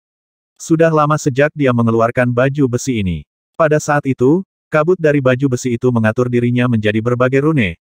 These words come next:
menyebabkan baju besi ilusi mendapatkan tingkat kekerasan tertentu. Pada saat yang sama, saat Suming terus maju ke depan, jiwa yang baru lahir membuka matanya di tubuhnya dan terbang langsung dari atas tengkoraknya untuk mengapung di atas kepalanya.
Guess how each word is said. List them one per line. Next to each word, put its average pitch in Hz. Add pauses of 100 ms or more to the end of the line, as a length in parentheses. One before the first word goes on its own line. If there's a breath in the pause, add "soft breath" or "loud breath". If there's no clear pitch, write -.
(120)
menyebabkan 127
baju 120
besi 135
ilusi 131
mendapatkan 120
tingkat 147
kekerasan 123
tertentu. 95 (760)
Pada 156
saat 151
yang 143
sama, 117 (240)
saat 160
Suming 156
terus 143
maju 127
ke -
depan, 107 (160)
jiwa 147
yang 151
baru 117
lahir 123
membuka 117
matanya 123
di 120
tubuhnya 120
dan 123
terbang 117
langsung 120
dari 120
atas 123
tengkoraknya 127
untuk 127
mengapung 127
di 113
atas 117
kepalanya. 90